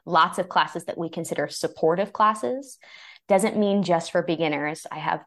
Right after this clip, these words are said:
tons of advanced movers, former professional dancers that live in our supportive category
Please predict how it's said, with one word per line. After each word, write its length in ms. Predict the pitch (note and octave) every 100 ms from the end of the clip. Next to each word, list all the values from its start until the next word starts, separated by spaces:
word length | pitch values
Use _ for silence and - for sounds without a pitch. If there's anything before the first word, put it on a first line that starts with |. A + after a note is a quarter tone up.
| -
tons 400 | - G#3 G3+ G3
of 160 | F3+ F3+
advanced 440 | E3 E3 F#3+ F#3+ F#3+
movers, 420 | F#3 F#3 F3 F3
former 260 | - F#3 F#3
professional 420 | E3+ F3+ - E3
dancers 600 | D#3+ D#3+ D#3 D#3+ D#3 D#3+ - - -
that 160 | E3+ E3
live 320 | E3 F3+ F#3+
in 60 |
our 120 | F3 E3+
supportive 420 | F3 F3 D#3 -
category 720 | E3+ D#3 D#3 D#3 D3 D3